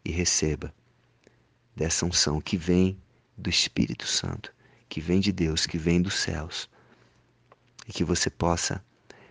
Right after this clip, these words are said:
ter uma vida maravilhosa, uma vida abundante,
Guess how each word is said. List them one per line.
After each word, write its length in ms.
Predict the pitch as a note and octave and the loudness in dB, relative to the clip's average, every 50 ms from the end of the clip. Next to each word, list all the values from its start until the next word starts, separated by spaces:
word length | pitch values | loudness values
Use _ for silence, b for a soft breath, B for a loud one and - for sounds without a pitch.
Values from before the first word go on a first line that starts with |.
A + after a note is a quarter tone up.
| b b b _ _ - | b b b _ _ 0
ter 120 | - F2+ | 4 6
uma 180 | F2+ F2+ F2+ F2 | 6 6 6 4
vida 320 | D#2+ E2 E2+ E2+ E2+ F2 | 4 4 0 2 4 4
maravilhosa, 1080 | E2+ E2+ E2 E2 E2+ E2+ E2+ F2+ F2+ F2+ F2 G2+ - - D#2 D#2 D#2+ D#2 D#2+ D#2+ E2+ E2 | 4 4 4 4 4 4 4 4 2 2 0 0 -2 -2 -2 0 0 0 0 0 0 0
uma 140 | E2+ D#2+ | -2 -2
vida 220 | D#2 F2+ E2+ E2 E2 | -2 -2 -2 0 0
abundante, 800 | D#2+ - F2 F2+ F2 E2 E2 E2 D#2+ E2 E2 - - - - - | 0 0 0 0 0 2 2 2 0 0 0 -2 -2 -4 -4 -4